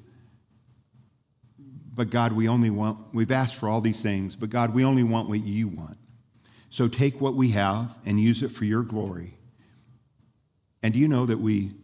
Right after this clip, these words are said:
came up here? We didn't know what was gonna happen. We knew God was calling us here. We didn't know how it was gonna happen.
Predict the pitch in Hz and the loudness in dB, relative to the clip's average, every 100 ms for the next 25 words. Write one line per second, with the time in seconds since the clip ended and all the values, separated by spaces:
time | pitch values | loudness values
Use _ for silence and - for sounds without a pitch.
0 | - 131 123 127 123 120 127 120 - - | -2 2 2 0 -2 -2 -2 -6 -16 -20
1 | - - 127 143 107 101 104 95 - 95 | -10 0 2 2 0 -2 -4 -8 -6 -4
2 | 90 90 92 117 120 - 110 117 113 110 | -4 -6 -6 -8 -4 4 6 6 4 0
3 | 139 135 113 131 135 92 - 98 120 127 | -2 -6 -4 -2 -2 -4 -6 -4 0 2
4 | 139 110 - 135 - 98 - 92 90 87 | 2 0 -2 -6 -6 -8 -8 -6 -8 -10
5 | 123 131 | -10 -12